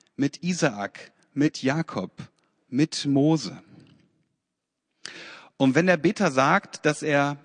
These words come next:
diesem Gott vertraut, dann hat er erlebt, dass der Gott Israels auf ihn zugegangen ist.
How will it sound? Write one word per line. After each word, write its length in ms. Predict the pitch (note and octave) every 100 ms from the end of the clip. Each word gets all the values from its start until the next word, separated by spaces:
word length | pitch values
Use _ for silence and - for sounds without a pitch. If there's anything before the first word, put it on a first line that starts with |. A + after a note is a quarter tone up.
| _ _ -
diesem 340 | G#3 G#3+ G3
Gott 240 | D3+ F3+ -
vertraut, 1000 | - C#3+ - - B2+ F3+ B3+ - - - _ _ _ _ _ -
dann 160 | B2
hat 140 | D3+ E3
er 120 | B2+
erlebt, 600 | A#2 A#2+ D#3+ - - -
dass 160 | B2 -
der 140 | A2+
Gott 480 | A2 C#3 D#3 - -
Israels 480 | C#3+ D3+ C3+ B2 -
auf 220 | B2 -
ihn 180 | E3 F3
zugegangen 540 | - D#3+ B2+ F2+ F2+
ist. 340 | F2+ - -